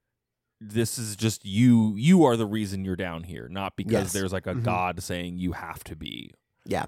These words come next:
Speaker 2: and I guess Lucifer has come to this realization himself, and he's
Speaker 1: Yep.
Speaker 2: like, "You know what? I choose not to be down here anymore." <laughs>
Speaker 1: Yep. Mm-hmm. I, I do wish I had read,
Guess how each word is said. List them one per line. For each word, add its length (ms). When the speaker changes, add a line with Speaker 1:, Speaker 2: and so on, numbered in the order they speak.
Speaker 2:
and 100
I 100
guess 180
Lucifer 460
has 200
come 360
to 140
this 580
realization 680
himself, 460
and 100
he's 120
Speaker 1:
Yep. 80
Speaker 2:
like, 140
"You 60
know 100
what? 200
I 120
choose 300
not 180
to 60
be 140
down 200
here 160
anymore." 480
<laughs> 80
Speaker 1:
Yep. 220
Mm-hmm. 260
I, 100
I 120
do 280
wish 300
I 100
had 180
read, 600